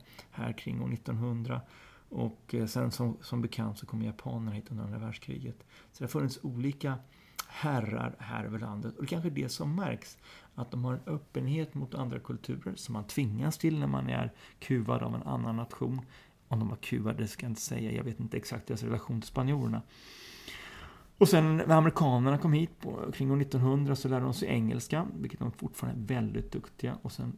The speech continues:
på. Och sen lärde de sig konsumtion. Ehm, flera av dem jag träffat har jag frågat det: "Vad gör du på fritiden?" Och då säger de: "Shopping mall."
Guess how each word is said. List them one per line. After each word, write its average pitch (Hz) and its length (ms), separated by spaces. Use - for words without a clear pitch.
på. 135 180
Och 143 140
sen 123 200
lärde 127 180
de 120 100
sig 127 140
konsumtion. 127 800
Ehm, 110 540
flera 135 220
av 127 40
dem 120 80
jag 117 100
träffat - 440
har 131 120
jag 120 80
frågat 117 480
det: 120 160
"Vad - 120
gör 117 160
du 117 60
på 139 160
fritiden?" 196 680
Och 151 120
då 131 80
säger - 260
de: 120 280
"Shopping - 540
mall." 110 360